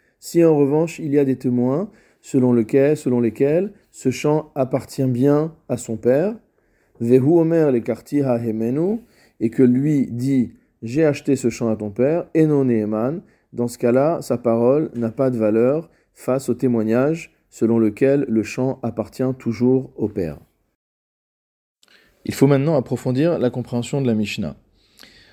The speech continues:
La Mishnah a commencé par nous dire, ou modé Rabbi Yoshua, que Rabbi Yoshua reconnaît.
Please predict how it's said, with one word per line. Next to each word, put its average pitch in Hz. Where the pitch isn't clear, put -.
La 107
Mishnah 117
a 165
commencé 143
par 131
nous 123
dire, 156
ou -
modé 160
Rabbi 123
Yoshua, 110
que -
Rabbi 113
Yoshua 139
reconnaît. 107